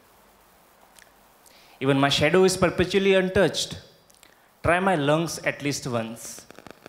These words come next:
lest they take a free deep breath for a moment. Cobwebs have obliterated all the space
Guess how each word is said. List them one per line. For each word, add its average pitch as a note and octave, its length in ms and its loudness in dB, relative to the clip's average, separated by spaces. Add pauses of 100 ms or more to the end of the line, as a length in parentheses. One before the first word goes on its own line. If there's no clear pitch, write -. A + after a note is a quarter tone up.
(340)
lest C#3 540 0
they C3+ 80 0
take C#3 260 -2
a C3+ 40 -6
free E3+ 560 -2 (360)
deep C3+ 320 -4
breath B2 360 0
for C3 200 0
a A2+ 60 2
moment. A2+ 540 -4 (1080)
Cobwebs C3+ 680 2
have - 300 0 (120)
obliterated C#3+ 840 2 (200)
all E3+ 360 2
the F3+ 220 -2
space A#2+ 680 -6